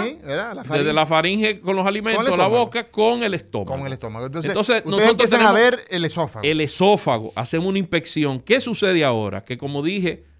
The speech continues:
Speaker 2: ahora las pantallas tienen muchos píxeles, tienen mucha, eh, high definition.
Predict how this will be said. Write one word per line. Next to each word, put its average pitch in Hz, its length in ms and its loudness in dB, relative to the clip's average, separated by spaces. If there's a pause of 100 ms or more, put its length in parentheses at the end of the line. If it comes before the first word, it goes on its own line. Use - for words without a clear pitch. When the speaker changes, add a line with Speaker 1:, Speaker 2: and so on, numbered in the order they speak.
Speaker 2:
ahora 139 440 0
las 131 260 -4
pantallas 135 520 -4
tienen 143 260 -8
muchos 135 420 -10 (380)
píxeles, 135 720 -8 (420)
tienen 135 380 -2
mucha, 139 640 -2
eh, 127 240 -4
high 143 220 2
definition. 160 840 -4